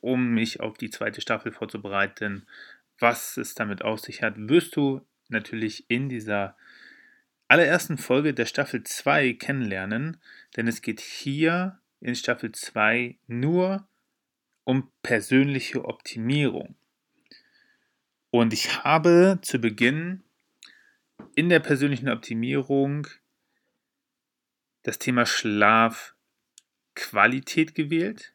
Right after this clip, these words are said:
und nicht Quantität. Ich bin fest davon überzeugt, dass die Schlafqualität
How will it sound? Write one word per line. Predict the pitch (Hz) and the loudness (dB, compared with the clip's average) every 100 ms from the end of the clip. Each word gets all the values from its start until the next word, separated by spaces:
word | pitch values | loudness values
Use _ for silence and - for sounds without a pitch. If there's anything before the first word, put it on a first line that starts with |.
| _ | _
und | 123 123 | -8 -6
nicht | 127 127 - - - | -4 -6 -8 -16 -16
Quantität. | - 113 101 110 - 95 - - - - - _ _ _ _ _ - - - - - | -12 -10 -8 -8 -8 -14 -12 -12 -12 -16 -20 _ _ _ _ _ -20 -20 -20 -20 -20
Ich | _ | _
bin | 147 135 | 0 6
fest | 185 180 | 6 6
davon | 175 170 | 0 0
überzeugt, | 151 143 - 120 135 196 - - - _ _ _ _ _ _ _ _ | 0 -2 0 2 2 0 -8 -20 -20 _ _ _ _ _ _ _ _
dass | - 120 127 - - - - _ _ _ _ _ _ _ _ - | 6 6 6 -2 -10 -12 -18 _ _ _ _ _ _ _ _ -6
die | 113 | -4
Schlafqualität | - 127 120 - - 139 165 - 120 120 160 - - | 2 4 4 0 2 4 4 -2 -2 0 0 -6 -20